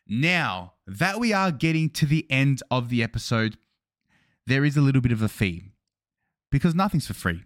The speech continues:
in this world. Let's be honest. Everything's going up in value. Everything's going, going up in price.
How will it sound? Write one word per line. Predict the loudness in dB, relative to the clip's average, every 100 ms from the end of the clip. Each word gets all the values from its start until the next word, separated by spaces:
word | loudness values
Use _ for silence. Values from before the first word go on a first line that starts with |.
| _ -2
in |
this | -2 0
world. | -2 -2
Let's | -2
be | -2
honest. | -2 0
Everything's | -2 0 0
going | 0 0 -2
up | -2
in | -2
value. | -2 -2 -2 -2
Everything's | -2 0 0
going, | 0 0 -2 0
going | 0 0
up | -2
in | -4
price. | -2 -2 -4